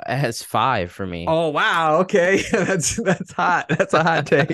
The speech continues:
Speaker 1: <laughs>
Speaker 2: I mean, I, I mean, not hot take, but that's a, that's a gap there. Okay. Okay.
Speaker 1: Yeah,
Speaker 2: So
Speaker 1: that, yeah, that's probably, uh, that might be the biggest gap we have. I guess we'll see.
Speaker 2: Yeah.
Speaker 1: Um, yeah. But, uh, no, I had probably Jane Foster.
Speaker 2: Okay, I
Speaker 1: I
Speaker 2: like
Speaker 1: really
Speaker 2: her.
Speaker 1: like what they did with her storyline. She was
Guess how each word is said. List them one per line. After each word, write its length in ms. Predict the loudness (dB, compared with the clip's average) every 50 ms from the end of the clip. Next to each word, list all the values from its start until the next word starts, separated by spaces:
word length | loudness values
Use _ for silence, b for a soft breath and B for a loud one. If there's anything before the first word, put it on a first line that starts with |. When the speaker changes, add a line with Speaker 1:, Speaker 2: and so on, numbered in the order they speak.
| -4 -6 -8
Speaker 1:
<laughs> 140 | -8 _
Speaker 2:
I 640 | -4 -2 0 0 0 0 -2 -6 -10 -6 0 2 4
mean, 200 | 4 4 2 2 0
I, 160 | 0 -2 -2 -2 -2 0
I 80 | 2 4
mean, 240 | 4 4 4 4 4
not 240 | 2 2 2 2 2
hot 200 | 0 0 0 2
take, 180 | 0 0 0 0
but 80 | 0 0
that's 220 | 2 0 2 2
a, 220 | 2 2 2 2 2
that's 180 | 0 -2 0 -2
a 40 | -4
gap 340 | -2 -2 -2 -2 -2 -4 -4
there. 220 | -4 -2 0 0 0
Okay. 260 | 2 2 0 0 0 b b b b b b
Okay. 180 | 0 2 4 4
Speaker 1:
Yeah, 40 | 2
Speaker 2:
So 220 | 4 4 4 6 6
Speaker 1:
that, 60 | 4
yeah, 140 | 4 2 2 0
that's 180 | 0 -2 0
probably, 360 | 0 0 2 2 2 0 0 -2
uh, 120 | -2 -2
that 140 | 0 0 0
might 140 | 2 0 0 0
be 100 | 0 -2
the 80 | 0
biggest 340 | 0 0 -2 -2 -4 -6 -4
gap 220 | -2 -2 -2 -2
we 100 | -4 -4
have. 300 | -2 0 0 0 -2 -4 -6
I 80 | -6 -4
guess 220 | -4 -4 -6 -6
we'll 100 | -8 -8 -8
see. 420 | -8 -6 -4 -4 -4 -4 -6 -8 B B B B
Speaker 2:
Yeah. 380 | -4 -2 -2 0 0 -2 -2 -4
Speaker 1:
Um, 120 | -4 -4 -4
yeah. 280 | -2 -2 -2 -4 -6 -8 -12 _ _ _ _ _ _
But, 160 | -2 -2 0 0
uh, 300 | 0 -2 -2 -4 -6 -8 -12 _ _ _
no, 240 | -2 0 0 0 0
I 180 | -2 -2 0 0
had 360 | 0 2 0 0 -2 -4 -8 -16 -20 -20 -20 _
probably 280 | -4 -2 0 0 0
Jane 220 | 0 -2 -4 -4 -2
Foster. 580 | -2 -2 -2 -2 -2 -4 -6 -4 -4 -4 -4 -6 -6
Speaker 2:
Okay, 260 | -6 -6 -4 -2 -2
I 80 | 0 0
Speaker 1:
I 20 | 0
Speaker 2:
like 80 | 2
Speaker 1:
really 140 | 2 2 2
Speaker 2:
her. 40 | 2
Speaker 1:
like 200 | 2 0 -2 -2
what 140 | -4 -4 -2
they 140 | -2 -4 -2
did 200 | -2 -2 -2 -2
with 180 | -2 -4 -4
her 120 | -4 -6 -6
storyline. 880 | -6 -8 -8 -4 -4 -2 -2 -2 -4 -4 -2 -2 -2 -2 -4 -6 -8
She 220 | -10 -10 -8 -6 -4
was 360 | -4 -4 -4 -4 -8 -10 -14